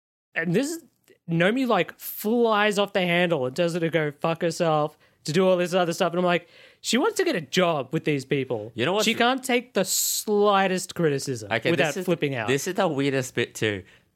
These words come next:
Speaker 2: Uh, Cristal is the entire reason Naomi gets a job at
Speaker 1: Later
Speaker 2: with the
Speaker 1: on.
Speaker 2: show.
Speaker 1: Well,
Speaker 2: No, no, very soon.
Speaker 1: No,
Speaker 2: She's the
Speaker 1: not
Speaker 2: only
Speaker 1: for,
Speaker 2: reason
Speaker 1: like,
Speaker 2: they go to the
Speaker 1: not
Speaker 2: chi-
Speaker 1: till, like, halfway through the movie.
Speaker 2: No, I'm saying she, Cristal,
Speaker 1: Yeah,
Speaker 2: is
Speaker 1: yeah.
Speaker 2: the
Speaker 1: She
Speaker 2: entire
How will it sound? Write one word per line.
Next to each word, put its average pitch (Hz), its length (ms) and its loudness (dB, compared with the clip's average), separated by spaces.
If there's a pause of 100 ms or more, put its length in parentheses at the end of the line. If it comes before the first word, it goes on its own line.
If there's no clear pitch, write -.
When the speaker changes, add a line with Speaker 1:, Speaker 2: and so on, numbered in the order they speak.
(240)
Speaker 2:
Uh, 107 120 0
Cristal 165 560 -2
is 165 160 -2
the 135 280 -4
entire 151 800 -2
reason 107 760 -6 (360)
Naomi 113 360 -2
gets 98 500 -4 (100)
a 107 80 -2
job 87 360 -6 (380)
at 113 340 -2
Speaker 1:
Later 233 440 2
Speaker 2:
with 175 80 4
the 147 60 0
Speaker 1:
on. 120 60 -2
Speaker 2:
show. 107 140 -4 (140)
Speaker 1:
Well, 233 160 4
Speaker 2:
No, 220 180 0
no, 214 200 0
very 180 280 0
soon. 190 300 -6 (260)
Speaker 1:
No, 269 120 2
Speaker 2:
She's 233 200 -2
the 208 140 -2
Speaker 1:
not 277 160 4
Speaker 2:
only 381 100 -2
Speaker 1:
for, 330 220 2
Speaker 2:
reason 175 80 -2
Speaker 1:
like, 240 220 0
Speaker 2:
they 160 120 -4
go 147 200 -2
to - 120 -6
the 240 60 0
Speaker 1:
not 302 120 0
Speaker 2:
chi- - 40 -6
Speaker 1:
till, 311 100 0
like, 262 220 0
halfway 233 480 0
through 240 220 -2
the 233 60 2
movie. 226 340 0
Speaker 2:
No, 170 80 -2
I'm 185 160 -4
saying 202 280 -4 (140)
she, - 460 -6 (160)
Cristal, 156 600 -2
Speaker 1:
Yeah, 262 180 2
Speaker 2:
is 233 60 2
Speaker 1:
yeah. 226 220 2
Speaker 2:
the 139 160 -2
Speaker 1:
She - 300 0
Speaker 2:
entire 165 120 2